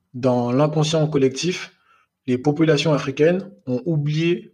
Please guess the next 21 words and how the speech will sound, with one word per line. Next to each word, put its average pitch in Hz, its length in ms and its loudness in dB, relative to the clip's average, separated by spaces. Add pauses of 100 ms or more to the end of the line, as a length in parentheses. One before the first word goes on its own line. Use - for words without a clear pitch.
le 127 80 -4
modèle 143 320 2
de 131 80 -2
gestion 135 340 -2
qu'elles 120 200 -4
mettaient 139 500 -2 (260)
en 123 160 -2
avant 135 580 -2
pour 123 160 -2
être 123 160 -2
gouvernées 120 540 0 (760)
et 143 180 6
essayent 151 280 4
de 123 120 -2
copier 165 640 0 (240)
quelque 139 220 -2
chose 175 220 0
qu'on 139 160 -4
leur 120 120 2
a 123 60 0
enseigné 139 600 -4